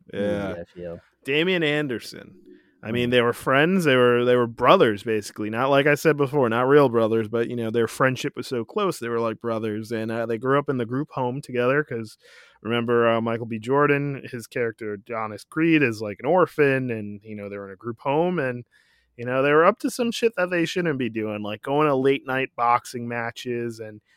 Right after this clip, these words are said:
Speaker 1: that's where Damien was fighting in and stuff like that. And there was this whole big plot thing going on that it's like, all right, something happened when they were younger that got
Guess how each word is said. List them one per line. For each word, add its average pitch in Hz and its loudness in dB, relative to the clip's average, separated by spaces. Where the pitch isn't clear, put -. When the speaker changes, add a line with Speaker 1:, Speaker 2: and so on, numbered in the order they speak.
Speaker 1:
that's - -20
where 120 -6
Damien 120 -4
was 113 -8
fighting 127 0
in 123 -4
and 117 -8
stuff 120 -8
like 123 -2
that. 127 0
And 113 -4
there 117 -10
was 117 -8
this 123 -6
whole 147 6
big 139 2
plot 139 2
thing 135 -4
going 131 2
on 135 2
that 113 -2
it's 110 -12
like, 113 -4
all 117 -2
right, 110 -2
something 131 -4
happened 131 2
when 127 -4
they 123 0
were 120 0
younger 156 2
that 123 0
got 123 0